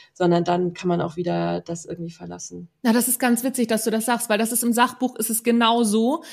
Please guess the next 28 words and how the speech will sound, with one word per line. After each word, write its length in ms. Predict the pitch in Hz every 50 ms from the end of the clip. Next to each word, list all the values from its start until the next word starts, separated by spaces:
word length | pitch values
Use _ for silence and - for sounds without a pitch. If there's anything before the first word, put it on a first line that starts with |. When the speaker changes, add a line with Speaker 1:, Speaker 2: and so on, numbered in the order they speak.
| - - - - _
Speaker 2:
weil, 180 | - 220 220 220
ne, 140 | 240 294 311 277
so 60 | 254
ich 120 | - 220
schreibe 280 | - - 226 240 247 247
schon 260 | - - 302 311 294
an 140 | - - 240
meiner 240 | 247 254 247 233 233
Struktur 400 | - - 247 - - - 247 226
lang 300 | 226 247 262 240 262 359 - - - - - -
und 140 | - 220
merke 200 | 233 240 277 285 -
dann 100 | 277 262
manchmal 340 | 240 247 254 254 254 233 220
während 200 | 240 247 240 254
des 120 | 247 -
Schreibens, 480 | - - 226 226 226 233 240 233 - - _ _
nee, 540 | 190 196 208 208 214 233 339 440 - - - _ _ _ _
das 180 | 214 214 -
ist 160 | 254 240 - -
jetzt, 340 | 285 277 285 - - -
also 220 | - 247 233 254 233 - - - _ _ _ _ _ _ - 214 - _ -
die, 380 | 254 277 302 320 330 285 - -
wenn 120 | 240 240 240
ich 40 |
jetzt 240 | 240 240 220 - - 240
da 220 | 233 254 302 262
weiterschreibe, 680 | 254 269 311 - 320 285 - - - 190 185 220 254